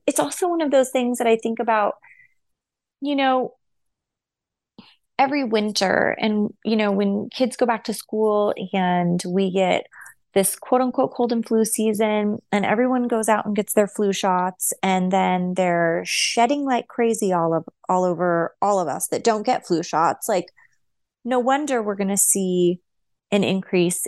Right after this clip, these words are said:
in maybe people getting sick or feeling under the weather. Like, it's,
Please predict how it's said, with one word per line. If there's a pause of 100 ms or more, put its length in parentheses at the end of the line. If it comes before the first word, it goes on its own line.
in (400)
maybe
people
getting
sick (260)
or
feeling
under
the
weather. (500)
Like, (120)
it's,